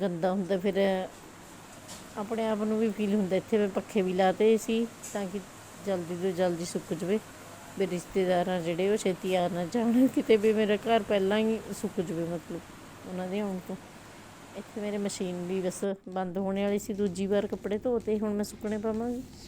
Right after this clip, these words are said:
ਟਾਈਮ ਵੀ ਗਿਆਰਾਂ ਵੱਜ ਗਏ ਸੀਗੇ, ਦੇਖੋ, ਕੰਮ ਕਰਦੀ ਨੂੰ। ਇਹ ਸਾਢੇ ਗਿਆਰਾਂ ਦਾ ਸ਼ਾਇਦ, ਸਾਢੇ ਗਿਆਰਾਂ ਦਾ ਟਾਈਮ ਸੀਗਾ, ਉਦੋਂ ਤੱਕ ਮੇਰਾ ਕੰਮ ਨਿਬੜਿਆ ਸਾਰਾ।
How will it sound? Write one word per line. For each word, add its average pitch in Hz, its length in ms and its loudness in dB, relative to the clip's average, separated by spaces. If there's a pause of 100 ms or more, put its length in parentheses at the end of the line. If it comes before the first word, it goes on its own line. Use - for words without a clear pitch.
(400)
ਟਾਈਮ 240 240 -2
ਵੀ 240 160 0
ਗਿਆਰਾਂ 220 280 4
ਵੱਜ 208 260 2
ਗਏ 175 140 0
ਸੀਗੇ, 170 300 -4
ਦੇਖੋ, 185 340 -2 (260)
ਕੰਮ 190 220 -8
ਕਰਦੀ 170 380 -6
ਨੂੰ। 185 100 -8 (1160)
ਇਹ 226 80 -10
ਸਾਢੇ 214 340 2
ਗਿਆਰਾਂ 254 300 6
ਦਾ 202 180 4
ਸ਼ਾਇਦ, 175 320 2 (300)
ਸਾਢੇ 196 280 2
ਗਿਆਰਾਂ 214 260 4
ਦਾ 202 140 0
ਟਾਈਮ 190 240 2
ਸੀਗਾ, 175 340 -2 (600)
ਉਦੋਂ 185 200 -10
ਤੱਕ 185 260 -8
ਮੇਰਾ 185 220 -2
ਕੰਮ 180 220 -4
ਨਿਬੜਿਆ 175 460 -2
ਸਾਰਾ। 185 300 -2